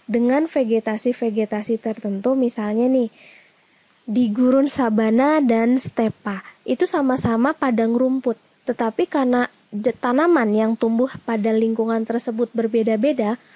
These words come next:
maka itu tidak bisa disebut satu bioma, tapi bioma yang berbeda.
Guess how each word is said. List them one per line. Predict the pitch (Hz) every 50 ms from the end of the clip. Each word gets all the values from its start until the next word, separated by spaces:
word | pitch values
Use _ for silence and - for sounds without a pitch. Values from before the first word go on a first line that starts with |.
| - _ _ 247
maka | 240 233 - 294 302
itu | 302 - 339
tidak | - 302 254 226 - -
bisa | 220 233 233 - 285
disebut | 277 269 269 - 277 233 277 311 302 -
satu | 269 254 233 - 277 269
bioma, | 240 226 240 240 233 233 233 233 233 226 220 220 - -
tapi | - 208 - - 285
bioma | 262 233 233 220 214 214 214 226 240 233
yang | 226 226 214
berbeda. | 214 196 196 208 196 190 185 196 208 196 190 196